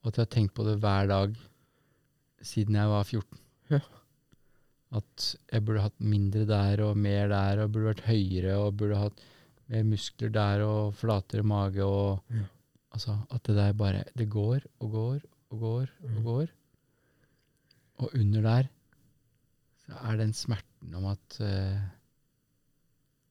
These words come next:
Speaker 1: at jeg er feil, da.
Speaker 2: Ja.
Speaker 1: Eller at jeg burde vært annerledes, eller at egentlig så har jeg ikke det som skal til, liksom.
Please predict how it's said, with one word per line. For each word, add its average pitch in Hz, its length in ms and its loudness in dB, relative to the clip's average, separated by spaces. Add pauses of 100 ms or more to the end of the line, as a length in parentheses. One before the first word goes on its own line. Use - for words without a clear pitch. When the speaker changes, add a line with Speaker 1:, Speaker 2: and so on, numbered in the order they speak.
(720)
Speaker 1:
at 127 180 -12
jeg 92 300 -4 (360)
er 98 180 -4
feil, 104 500 -2
da. 104 80 -2 (480)
Speaker 2:
Ja. 113 120 -2
Speaker 1:
Eller 101 200 0
at - 180 -10 (760)
jeg 107 100 -4
burde 104 200 -2
vært 101 180 -4
annerledes, 92 800 -2
eller 98 340 -6 (1600)
at - 60 -20 (760)
egentlig 98 600 -4 (880)
så - 140 -12
har 101 80 -4
jeg 92 100 -8
ikke 104 120 -10
det 101 80 -8
som 104 100 -8
skal 104 180 -10
til, 95 220 -6
liksom. 98 260 -14